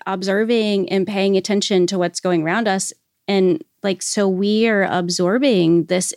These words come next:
energy from other people. We're picking up on their cues, and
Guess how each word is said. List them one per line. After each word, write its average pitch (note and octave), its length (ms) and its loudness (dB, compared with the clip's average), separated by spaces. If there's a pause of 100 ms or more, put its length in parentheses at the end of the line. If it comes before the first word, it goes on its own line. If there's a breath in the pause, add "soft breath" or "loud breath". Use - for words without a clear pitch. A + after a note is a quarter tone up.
energy A3 680 0
from F#3+ 200 0
other E3+ 240 0
people. A3+ 580 0 (460 loud breath)
We're F3+ 200 -2
picking F#3+ 440 -4
up F#3+ 200 -2
on F#3+ 180 2
their E3 220 0
cues, G#3+ 680 0 (140)
and F3 360 2